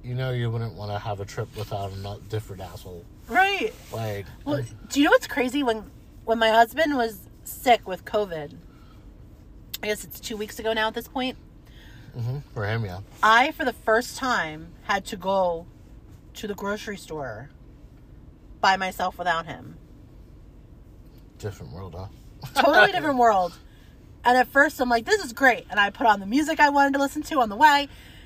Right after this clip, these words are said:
Speaker 2: And then I got, actually, I, had to, I went to Walmart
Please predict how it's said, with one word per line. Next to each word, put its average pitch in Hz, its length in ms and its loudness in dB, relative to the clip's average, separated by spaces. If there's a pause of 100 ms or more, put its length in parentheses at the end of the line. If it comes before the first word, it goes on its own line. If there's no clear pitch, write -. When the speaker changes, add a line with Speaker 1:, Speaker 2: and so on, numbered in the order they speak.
(320)
Speaker 2:
And 254 160 4
then 294 180 6
I 359 140 6
got, 262 260 6
actually, 294 300 2
I, - 20 6
had 240 140 4
to, 240 120 -6
I 240 40 4
went 240 160 0
to 226 80 -10
Walmart 190 560 -4